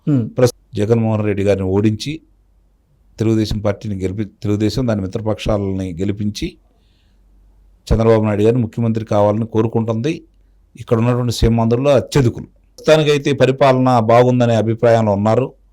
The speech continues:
Speaker 2: మంచి మంచి నిర్ణయాలు తీసుకుంటున్నారని చెప్తా ఉన్నారు. అలాగే గత ప్రభుత్వంలో జరిగిన కుంభకోణాలన్నీ వెలికితీస్తా ఉన్నారు. వాటి మీద కూడా చర్యలు తీసుకునే విధంగా ముందుకెళ్తున్నారు కాబట్టి రేవంత్ రెడ్డి గారు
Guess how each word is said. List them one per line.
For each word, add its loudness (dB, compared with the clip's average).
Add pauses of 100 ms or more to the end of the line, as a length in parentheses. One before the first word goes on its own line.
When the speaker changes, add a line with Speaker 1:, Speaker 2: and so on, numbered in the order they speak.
(300)
Speaker 2:
మంచి -2
మంచి 0
నిర్ణయాలు 2
తీసుకుంటున్నారని -2
చెప్తా -4
ఉన్నారు. -2 (500)
అలాగే 4
గత 0
ప్రభుత్వంలో 0
జరిగిన 2
కుంభకోణాలన్నీ 0
వెలికితీస్తా -2
ఉన్నారు. -2 (540)
వాటి 2
మీద 2
కూడా 4 (140)
చర్యలు 0
తీసుకునే -2
విధంగా 0
ముందుకెళ్తున్నారు 0
కాబట్టి -2
రేవంత్ -2
రెడ్డి -6
గారు -2